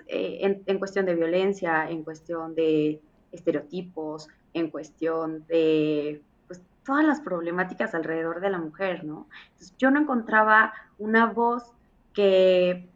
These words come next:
en México o en, digamos, en Iberoamérica, eh, trajera este discurso desde la racionalidad, pero también desde el amor, porque en, en países como Estados Unidos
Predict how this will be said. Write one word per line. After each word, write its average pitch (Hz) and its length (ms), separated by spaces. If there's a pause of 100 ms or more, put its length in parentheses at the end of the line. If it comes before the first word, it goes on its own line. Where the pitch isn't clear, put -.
(160)
en 180 240
México 226 760
o 165 180
en, 160 380 (760)
digamos, 180 400
en 160 120
Iberoamérica, 190 960 (580)
eh, 175 420 (540)
trajera 233 420
este 262 200
discurso 226 1120
desde 233 420
la 269 140
racionalidad, 175 880
pero 247 160
también 180 280
desde 226 200
el 185 80
amor, 196 440 (420)
porque 220 440
en, 214 240
en 202 200
países 233 360
como 233 160
Estados 226 300
Unidos 247 500